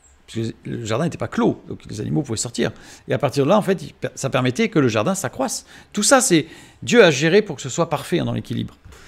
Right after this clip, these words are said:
Que ce soit parfait dans l'équilibre. Mais là, on peut, on voit, on pour-, on aurait pu dire, oui, bah donc il a fait ça pour le, générer au départ une dynamique végétale, animale sur Terre, et puis ensuite, bah, au déluge, il les a éliminés, quoi.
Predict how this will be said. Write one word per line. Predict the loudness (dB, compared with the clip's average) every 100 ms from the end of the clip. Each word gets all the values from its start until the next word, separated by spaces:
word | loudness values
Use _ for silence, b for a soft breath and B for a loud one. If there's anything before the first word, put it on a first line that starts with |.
| b b b b b _ _
Que | -4
ce |
soit | -2 -2
parfait | -2 -2
dans | -2
l'équilibre. | -2 -6 -8 -8 -14 -20 -20 _ _ _ _ _ _ _ _ _ _ _ -8
Mais | 2
là, | 4
on | 4
peut, | 2 -4 -4 -8 _ _ _ -10
on | -8
voit, | -6 -6 -8 _
on | -14
pour-, | -10 -8 -2
on | 0
aurait | 0
pu | -2
dire, | 0 2 2 -2 b _
oui, | 4 4
bah | 4
donc | 2 2
il | 2
a |
fait | 2
ça | 4 4
pour | 4 0
le, | -2 -4
générer | -2 2 4 6 6
au |
départ | 6 6 8 8
une | 6 2
dynamique | 4 6 8 6 2 -10 b b b -20 _ -20 -20 _ _ -4
végétale, | 0 2 4 4 6 4
animale | 2 2 2 2 0 -4
sur | -2 4
Terre, | 6 6
et |
puis | 2
ensuite, | -2 0 0 4
bah, | 4
au | 4
déluge, | 0 0 0 -2 -6 -20 -14 -6
il |
les | -4
a | -2
éliminés, | 0 0 0
quoi. | -4